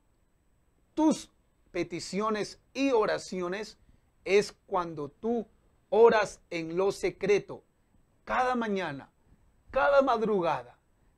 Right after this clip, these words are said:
cada día, cuando te acercas a la presencia de Dios, buscas un lugar a solas para que puedas orar y pedir a Dios. Y Dios, que oye en lo secreto,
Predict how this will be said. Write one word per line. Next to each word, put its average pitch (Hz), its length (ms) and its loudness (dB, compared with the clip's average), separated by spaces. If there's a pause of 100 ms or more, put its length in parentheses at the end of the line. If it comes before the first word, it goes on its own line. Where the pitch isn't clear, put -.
(160)
cada 254 300 2
día, 175 340 -4 (440)
cuando 185 340 0
te 175 140 -6
acercas 196 600 -4
a 170 40 -2
la 160 160 -4
presencia 190 560 -8
de 160 140 -8
Dios, - 400 -2 (360)
buscas 196 640 -2
un 202 180 -6
lugar 180 360 2
a 151 80 -2
solas 226 580 2 (300)
para 160 280 0
que 147 120 -10
puedas 185 520 -2 (220)
orar 202 560 0 (400)
y 185 140 -4
pedir 151 400 -6
a 139 80 -6
Dios. 131 420 -18 (480)
Y 185 160 -2
Dios, 233 560 4 (480)
que 143 160 -6
oye 214 320 8
en 185 100 -6
lo 160 120 -6
secreto, 254 720 4